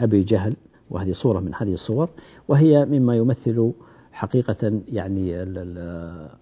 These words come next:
رحمة النبي صلى الله عليه وسلم ورأفته وال-، ال-، ال-، ال-، ال-، صبره على أداء قومه، ونفع الله سبحانه وتعالى، فقد رجع منهم فئام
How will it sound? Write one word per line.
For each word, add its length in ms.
رحمة 400
النبي 200
صلى 100
الله 180
عليه 100
وسلم 180
ورأفته 580
وال-، 560
ال-، 180
ال-، 200
ال-، 260
ال-، 680
صبره 360
على 240
أداء 360
قومه، 380
ونفع 320
الله 140
سبحانه 320
وتعالى، 240
فقد 280
رجع 300
منهم 280
فئام 480